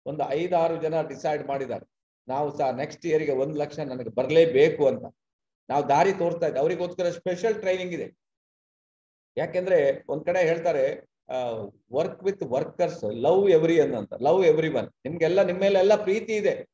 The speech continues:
ನನಗೆ ಪ್ರೀತಿ ಎಲ್ಲೂ ಕಮ್ಮಿ ಆಗ್ಲಿಲ್ಲ. ಆದ್ರೆ, ಆ, system ಹೇಳ್ತದೆ, ಯಾರು ಕೆಲಸ ಮಾಡ್ತಾರೋ ಅವ್ರ ಜೊತೆಗೆ ನೀವು ಕೆಲಸ ಮಾಡಿದ್ರೆ,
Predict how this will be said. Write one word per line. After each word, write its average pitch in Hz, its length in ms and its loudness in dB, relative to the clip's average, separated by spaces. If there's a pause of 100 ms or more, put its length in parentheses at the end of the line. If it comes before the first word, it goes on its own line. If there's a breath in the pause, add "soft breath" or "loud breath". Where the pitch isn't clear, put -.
(200)
ನನಗೆ 143 160 -4
ಪ್ರೀತಿ 185 400 -6
ಎಲ್ಲೂ 196 200 0
ಕಮ್ಮಿ 175 260 -2
ಆಗ್ಲಿಲ್ಲ. 151 500 -2 (280)
ಆದ್ರೆ, 156 580 -2
ಆ, 139 180 0
system 196 460 -2
ಹೇಳ್ತದೆ, 180 420 0
ಯಾರು 156 340 -4
ಕೆಲಸ 165 240 -6
ಮಾಡ್ತಾರೋ 175 440 -2
ಅವ್ರ 156 240 -2
ಜೊತೆಗೆ 165 260 -6
ನೀವು 147 120 -8
ಕೆಲಸ 147 240 -6
ಮಾಡಿದ್ರೆ, 147 580 0